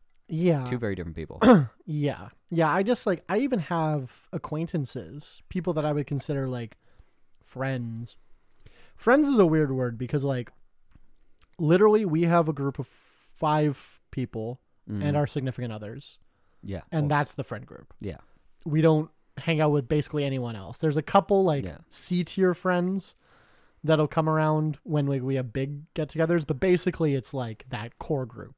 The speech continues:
Speaker 1: right?
Speaker 2: Which is pretty big for people our age.
Speaker 1: Yeah, yeah.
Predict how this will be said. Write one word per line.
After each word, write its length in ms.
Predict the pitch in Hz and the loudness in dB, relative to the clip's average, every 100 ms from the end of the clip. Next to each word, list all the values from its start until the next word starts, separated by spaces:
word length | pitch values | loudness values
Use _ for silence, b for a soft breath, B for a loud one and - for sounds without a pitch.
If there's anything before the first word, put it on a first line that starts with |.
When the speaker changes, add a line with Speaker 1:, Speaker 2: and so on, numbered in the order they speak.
| - | -10
Speaker 1:
right? 180 | 98 113 | -8 -6
Speaker 2:
Which 140 | 123 | -6
is 100 | 135 | -10
pretty 240 | - 196 | -6 -4
big 260 | 113 104 101 | -2 -4 -6
for 180 | - 85 | -8 -12
people 280 | - 98 82 | -10 -10 -8
our 140 | 80 | -10
age. 280 | 71 - - _ _ | -12 -16 -20 _ _
Speaker 1:
Yeah, 320 | 233 170 165 - _ _ | -2 2 2 0 _ _
yeah. 220 | - 127 | -8 -8